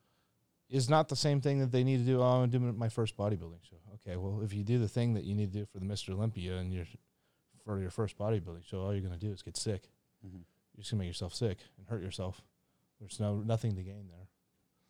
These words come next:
Speaker 1: You know?
Speaker 2: If, um, now, like I said, uh, at the beginning of the podcast, I've done four cycles. Uh, most of the stuff that I've done, the first cycle I did, uh, Sustanon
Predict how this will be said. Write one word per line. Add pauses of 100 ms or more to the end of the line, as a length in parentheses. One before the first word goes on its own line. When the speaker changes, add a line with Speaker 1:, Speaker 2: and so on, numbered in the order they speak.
(220)
Speaker 1:
You
know?
Speaker 2:
If,
um, (440)
now,
like
I
said,
uh,
at
the
beginning
of
the
podcast,
I've
done (440)
four
cycles. (360)
Uh,
most
of
the
stuff
that
I've (160)
done,
the
first
cycle
I
did,
uh,
Sustanon